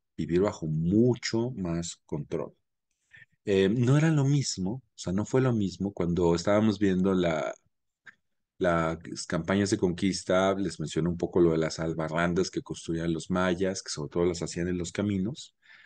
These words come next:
y que, eh, eso constituía un gran desafío para los españoles. Bueno, igual desafío constituía tomar estos poblados con estos patrones de asentamiento que les estaba mencionando,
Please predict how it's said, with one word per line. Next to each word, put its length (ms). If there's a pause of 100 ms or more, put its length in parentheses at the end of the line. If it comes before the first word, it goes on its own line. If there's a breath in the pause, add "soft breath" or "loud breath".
(580 soft breath)
y 160
que, 300 (100)
eh, 240
eso 160
constituía 520
un 320
gran 260
desafío 460
para 200
los 140
españoles. 500
Bueno, 380
igual 400
desafío 480
constituía 640
tomar 340
estos 300
poblados 760
con 200
estos 260
patrones 480
de 60
asentamiento 640
que 120
les 140
estaba 280
mencionando, 760